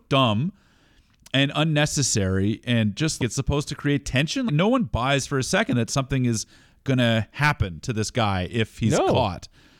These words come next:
Speaker 1: So who cares? It's dumb. And I, I didn't like
Speaker 2: It really is.
Speaker 1: that it's Walker. Oh, th-, it's there. They own it. Like, what? And then you get that bullshit
Speaker 2: Yeah, that's
Speaker 1: exposition
Speaker 2: fine.
Speaker 1: from M. Night too, where it's, "Yeah, remember a couple years ago we had to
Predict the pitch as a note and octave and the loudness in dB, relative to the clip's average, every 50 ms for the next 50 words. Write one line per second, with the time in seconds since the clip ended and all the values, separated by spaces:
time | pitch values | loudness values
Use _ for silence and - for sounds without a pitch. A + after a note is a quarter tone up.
0 | _ - - E3+ D3 C#3+ C#3 - - - - - D3+ G3+ F#3+ - - E3+ D#3+ D#3 | _ -4 0 2 2 2 2 0 -4 -8 -4 -2 -2 -2 -2 -2 -2 0 2 2
1 | C3+ G#2 F2 F2 G2 C3 E3 - - - _ _ _ _ _ - - C3 A#2 - | 2 2 0 0 -2 -2 -4 -4 -8 -10 _ _ _ _ _ -6 -4 -4 -4 -4
2 | - A2 G#2+ F#2+ F#2 F#2 D#3 D3 D3+ E3 D#3 A#2+ G2 F#2 F2+ F2+ - _ _ _ | -6 -10 -12 -12 -6 0 2 4 6 6 6 4 2 0 -2 -4 -6 _ _ _
3 | _ _ _ _ _ _ _ _ - B2+ C3 C3+ C3 B2+ B2+ - - B2+ C3 C3 | _ _ _ _ _ _ _ _ 0 2 4 4 4 2 0 0 0 0 0 0
4 | C3+ A#2+ D3 E3 E3 D#3 D3+ D3+ D3+ D#3+ E3 G#3 B3 A#3 D#3+ D#3 F3 C#3+ - B2 | 0 0 0 0 0 2 2 2 4 4 4 4 4 4 4 4 4 2 2 2
5 | C#3 C3 B2+ G#2 G#2+ G2 E2 F#2+ G#2 A#2 C3 - - C3+ C3 C3 C3+ C#3+ C#3 C3+ | 2 2 2 2 0 -2 0 2 2 2 2 2 0 0 0 2 2 2 4 4
6 | C3+ B2+ B2+ C#3 C#3 C3+ C3+ A#2+ - - C3+ C#3 D3 D3+ - A#2+ B2 B2+ C3+ C#3+ | 4 4 2 2 2 0 -2 -2 0 0 2 2 2 2 2 2 2 2 2 2
7 | D3+ C#3 A2+ G#2+ A#2+ F3 C#3 G3 A3+ C4 C#4+ - - - - - - - - - | 2 2 0 0 -2 -2 -2 0 0 0 0 -2 -6 -18 -20 -20 -20 -20 -20 -14
8 | - - C#3 D#3 E3+ F3 F3+ F3+ - F3 D#3 B2+ G#2+ - C#3+ D#3+ E3 - - D#3+ | -6 -2 0 2 4 4 2 2 2 2 0 0 0 -2 -4 -4 -4 -6 -6 -6
9 | D#3 D#3 - E3+ F#3 F#3+ F#3+ E3+ G3 G#3 - B3 G3+ E3+ F3 D#3+ D3 D#3 D3+ D3+ | -4 -4 0 2 4 4 6 6 4 4 2 0 0 0 0 0 2 2 2 2
10 | D#3+ D#3 D3+ C3+ - G3+ A#3+ G#3+ C#3+ B2 A2 - A3+ G3+ G#3+ G#3+ F3+ D#3 G3 A3 | 2 2 0 0 0 0 2 2 2 2 2 2 4 4 4 4 4 2 2 2
11 | A#3 A3 F3+ D#3+ D3 C#3 C3+ B2+ - G3+ G3 E3 D3 D#3 A3 B3 G#3 F3+ C3 A#2+ | 2 4 4 4 4 4 4 2 0 -2 0 2 2 2 2 2 2 0 0 2
12 | B2+ B2 B2 B2 C3+ C3+ C3+ B2+ C3 - | 2 2 2 2 2 2 2 0 0 -2